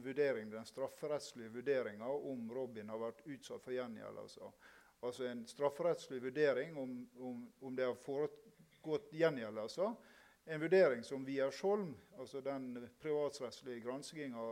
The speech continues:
s-, konkluderte med at han vært utsatt for massive gjengjeldelser. Og her er det da, hva er da en gjengjeldelse i forhold til, til det? Og det Riksadvokaten gjør i sitt vedtak, er at han sier at de som,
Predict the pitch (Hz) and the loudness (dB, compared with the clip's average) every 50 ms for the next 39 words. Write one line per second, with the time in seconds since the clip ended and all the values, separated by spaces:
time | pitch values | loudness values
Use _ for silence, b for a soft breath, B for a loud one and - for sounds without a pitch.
0 | 113 117 123 - - - 156 - B B B B B - - 156 143 123 - 156 | -6 -8 -12 -14 -16 -16 -16 -20 B B B B B -12 -10 -8 -8 -6 -4 -2
1 | 147 143 151 143 127 - 127 117 110 107 107 - - 120 117 113 110 110 - 131 | 2 4 4 4 4 2 -4 -6 -6 -6 -6 -6 -6 -6 -6 -6 -6 -6 -6 -8
2 | 123 113 - 123 107 - - 117 113 113 110 - - - 117 110 107 110 107 104 | -8 -8 -6 -8 -8 -8 -8 -8 -6 -6 -6 -8 -8 -10 -10 -10 -8 -8 -8 -10
3 | 104 110 107 104 101 107 104 - - 117 110 107 - 139 135 160 156 143 143 143 | -10 -12 -12 -12 -12 -14 -14 -16 -16 -18 -18 -14 -8 0 2 4 4 4 4 4
4 | 143 135 131 139 131 120 110 B B B B B B _ - 190 190 196 196 190 | 2 2 2 0 0 0 -4 B B B B B B _ 6 6 6 6 6 4
5 | 165 123 - 107 107 110 113 110 113 117 113 113 107 110 110 110 107 110 110 - | 2 2 0 -2 -4 -4 -6 -8 -8 -8 -8 -8 -8 -8 -8 -6 -6 -6 -6 -6
6 | - 139 139 147 143 139 143 - 143 143 143 143 139 143 - 131 120 117 117 113 | -4 -2 0 0 0 0 -2 -4 0 2 2 0 0 -2 -6 -6 -6 -6 -8 -8
7 | 117 117 120 - - 131 127 139 156 160 175 170 151 147 156 147 143 151 143 - | -8 -10 -10 -8 -8 -6 0 4 4 4 6 4 4 2 2 2 2 0 -2 -4
8 | - 131 120 110 - 123 117 - - 131 139 139 127 120 113 - - 131 - - | -6 -6 -6 -6 -8 -8 -8 -8 -8 -6 -4 -2 -2 -2 -4 -6 -8 -10 -10 -8
9 | - 123 131 135 - 139 117 - - 131 147 147 139 - - 120 139 156 143 135 | -6 -4 -4 -4 -4 -6 -8 -8 -4 -2 -2 0 0 -2 -4 -8 -8 -6 -6 -6
10 | 120 104 B B B B B B B - - 165 165 151 139 120 113 110 - - | -8 -10 B B B B B B B -8 -4 -2 2 2 2 2 0 -2 0 4
11 | 151 147 147 139 - - 120 110 110 | 4 4 4 4 0 -6 -8 -8 -8